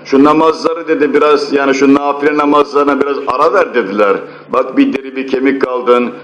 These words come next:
ondan sonra düşüyorsun, takat, şu bu vesaire falan filan." Dedi ki, "Bana bakın." dedi.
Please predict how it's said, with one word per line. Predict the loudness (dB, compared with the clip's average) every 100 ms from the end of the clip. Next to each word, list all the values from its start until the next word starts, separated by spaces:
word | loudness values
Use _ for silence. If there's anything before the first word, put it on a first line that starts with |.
| -4
ondan | -2 0 -2 -2
sonra | 0 0 0
düşüyorsun, | -2 2 2 2 0 0
takat, | 2 2 2 2 0 0
şu | 0 0 2
bu | 0
vesaire | 0 -2 -2 -2
falan | -2 0 2 2
filan." | -2 -2 -10 -18 -20 -16 -10
Dedi | -4 -2
ki, | -2 -2
"Bana | 0 0
bakın." | -2 -2 -4
dedi. | -4 -6 -10